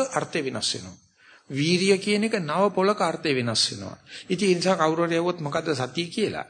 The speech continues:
එයාට කියනවා සතිපට්ඨාන සතිය එකක්. ඉන්ද්‍රිය සතිය තව එකක්. බල සතිය තව එකක්. සතිපට්ඨාන හතරයි, ඉන්ද්‍රිය එකයි, බල එකයි, සබ්බොජ්ජංග හතයි.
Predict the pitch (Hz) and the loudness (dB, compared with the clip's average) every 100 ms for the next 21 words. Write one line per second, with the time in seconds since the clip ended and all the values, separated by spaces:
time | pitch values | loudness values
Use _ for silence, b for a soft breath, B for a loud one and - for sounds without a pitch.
0 | - _ _ _ 160 151 156 139 135 156 | -18 _ _ _ -4 -2 -2 -2 -2 -2
1 | 143 143 156 151 147 143 135 202 185 117 | -4 -2 -4 -2 -2 0 -2 -2 -4 -4
2 | - - _ _ _ _ _ _ _ _ | -6 -8 _ _ _ _ _ _ _ _
3 | _ _ _ _ B B _ 151 160 160 | _ _ _ _ B B _ 2 8 8
4 | 139 123 139 147 110 101 95 - - _ | 8 2 0 0 -2 -2 -6 -12 -14 _
5 | _ B B _ 139 156 139 135 135 147 | _ B B _ 2 4 4 4 2 0
6 | 120 98 92 80 67 _ _ _ _ _ | 0 -2 -4 -6 -10 _ _ _ _ _
7 | - 120 113 110 110 95 92 101 107 123 | -8 -8 -2 -2 0 -4 -4 -4 0 0
8 | 180 143 123 120 107 107 156 151 120 113 | 0 0 0 0 0 0 -2 0 0 0
9 | 98 104 147 135 127 135 127 123 123 - | -2 -4 -4 -4 -2 -2 0 -4 -2 -4
10 | 117 82 | -2 -4